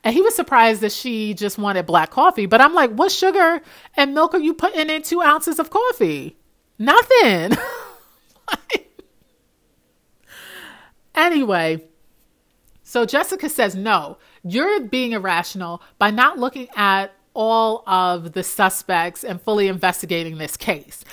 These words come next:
And she proceeds to hand back the mug and walk off. So there's a scene with Jessica, Stoney, Al, and Sally Ann.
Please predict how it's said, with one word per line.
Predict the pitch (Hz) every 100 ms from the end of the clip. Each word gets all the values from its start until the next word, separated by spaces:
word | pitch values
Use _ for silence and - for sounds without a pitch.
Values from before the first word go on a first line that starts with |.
| - -
And | 202
she | - 226 220
proceeds | 226 220 220
to | 208
hand | 202 247
back | 233 214
the | -
mug | 202 185 185 190 - -
and | 185 170
walk | 170 160
off. | 160 143 127 - _ _ _ _ _ _ _ _ _ _ _ _ _ - - _ -
So | - 254 226 220 214 220 - _ _ _ _ _ _ 208
there's | 247 277
a | 320
scene | - 349 381 294
with | 214
Jessica, | - 220 226 247 - 233 214 214 214 - _ _ _ _ _ _ _ _
Stoney, | - - 254 226 220 220 226
Al, | 220 196 190 190
and | 202 196 190
Sally | - 185 185 180 180
Ann. | 185 220 254